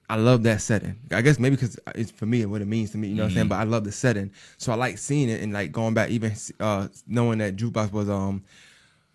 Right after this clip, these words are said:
Speaker 1: I forgot the name of the crew now. I can't, oh, Low Life. That's a big group in the, that's a big, big deal in New York, like, being
Speaker 2: Mm.
Speaker 1: Low Life, 'cause they stole m-, clothes from everywhere and they just sold them.
Speaker 2: Mm.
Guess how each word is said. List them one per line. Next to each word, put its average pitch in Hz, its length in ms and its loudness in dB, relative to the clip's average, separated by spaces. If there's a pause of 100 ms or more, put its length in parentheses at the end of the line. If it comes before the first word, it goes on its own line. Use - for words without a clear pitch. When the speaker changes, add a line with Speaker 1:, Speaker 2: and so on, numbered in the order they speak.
(160)
Speaker 1:
I - 60 -10
forgot 110 200 -2
the 104 60 -6
name 101 140 0
of 101 60 -8
the - 40 -18
crew 113 140 2
now. 98 100 0
I 98 40 -2
can't, - 200 -6
oh, 117 120 4
Low 123 120 6
Life. 98 460 -4 (140)
That's 127 160 2
a 117 60 4
big 110 240 4
group 143 260 2
in 104 80 -4
the, 98 80 -4
that's 113 180 0
a 98 80 0
big, 104 320 2
big 107 240 -2
deal 110 300 0
in 101 80 -6
New 101 40 -6
York, 98 280 -6
like, 98 80 -6
being 101 160 -2
Speaker 2:
Mm. - 20 -2
Speaker 1:
Low 104 80 0
Life, 98 220 -4
'cause 101 120 -6
they 98 120 0
stole 107 340 0
m-, 92 180 -4 (480)
clothes 123 340 4 (200)
from 107 160 -6
everywhere 107 320 4
and 95 120 -2
they 101 60 0
just 98 220 -6
sold 110 220 0
them. 78 140 -10 (300)
Speaker 2:
Mm. 85 140 -6